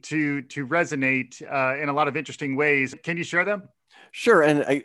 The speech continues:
Speaker 2: I should say that the subtitle of the book, and it's, it's so great that you decided to, to focus on these, because the subtitle is Thriving in a Future of Extreme Disruption, which we're in, and Distributed Everything, which people are distributed w-,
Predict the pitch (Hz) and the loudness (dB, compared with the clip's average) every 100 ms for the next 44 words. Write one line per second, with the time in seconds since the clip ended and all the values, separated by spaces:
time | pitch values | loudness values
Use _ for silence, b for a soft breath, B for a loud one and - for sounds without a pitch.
0 | - 139 - 185 175 165 135 110 98 117 | 0 2 4 4 4 6 6 4 2 -2
1 | - 151 156 - 131 113 101 95 104 95 | 0 -2 -2 -2 2 2 2 2 0 0
2 | - - - 120 113 101 113 - 139 110 | -6 -20 -2 0 0 -2 -6 0 -2 0
3 | 117 120 117 98 101 95 92 b b b | 0 2 0 -2 -2 -4 -10 b b b
4 | b b b b - - 107 104 - 95 | b b b b -10 0 2 2 2 0
5 | 90 95 - 107 - 110 107 95 90 90 | 0 -4 -12 -6 -4 -4 -4 -6 -4 -6
6 | - 95 95 87 - _ _ 110 - 135 | -8 -8 -6 -8 -14 _ _ -8 -2 -2
7 | - 127 113 107 98 - _ _ _ - | 0 0 0 -2 -4 -10 _ _ _ -10
8 | 120 127 131 127 113 - 127 - 110 101 | -2 0 0 0 -4 -4 -8 -4 -4 -4
9 | - - 117 120 135 - 98 85 95 92 | -8 -8 -4 -4 -6 -4 -4 -4 -8 -10
10 | 104 b b b b b 101 98 - 113 | -12 b b b b b -8 -8 -4 -2
11 | 101 92 92 85 - _ _ _ - 98 | 0 0 -2 -8 -16 _ _ _ -8 -6
12 | 98 - 120 110 104 95 104 98 - 82 | -6 -4 -2 0 0 -2 -4 -6 -6 -8
13 | 78 85 - - _ - _ 117 107 98 | -8 -10 -12 -20 _ -20 _ -8 -4 -4
14 | 85 90 104 95 92 87 92 | -4 -6 -6 -4 -2 -4 -6